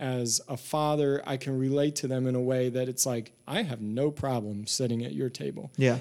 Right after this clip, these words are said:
Speaker 1: And I feel like that's what Jesus would do. I mean, he had friends that he disagreed with lifestyles,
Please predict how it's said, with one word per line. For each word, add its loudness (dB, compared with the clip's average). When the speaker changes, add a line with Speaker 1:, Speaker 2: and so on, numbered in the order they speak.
Speaker 1:
And 6
I 8
feel 4
like 0
that's 4
what 4
Jesus 2
would 0
do. 2
I 0
mean, 4
he 2
had 2
friends 0
that 0
he -4
disagreed 2
with -2
lifestyles, 0